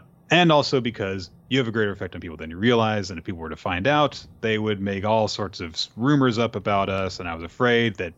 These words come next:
that might affect both of our team activities." And Jinatsu cuts him off in the middle of his explanation to say, like, "Oh, that's why." And Protag Boy says, "What else could I be talking about?"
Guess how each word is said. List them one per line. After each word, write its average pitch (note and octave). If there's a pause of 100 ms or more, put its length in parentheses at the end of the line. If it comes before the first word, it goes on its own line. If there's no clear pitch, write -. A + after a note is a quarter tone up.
that A2
might F2+
affect F#2 (140)
both G#2+
of F2+
our D#2
team E2+
activities." C3+ (400)
And B2+
Jinatsu D3+
cuts -
him G#2+
off G2+
in G2
the F2+
middle F#2+
of F2
his F2
explanation A2
to G2
say, F#2+
like, F2 (500)
"Oh, G#2+
that's C3 (100)
why." E2 (1040)
And B2+ (120)
Protag A#2+
Boy A2
says, G#2+ (500)
"What C3+
else C3
could E3+
I A#2
be F2
talking F2+
about?" D#2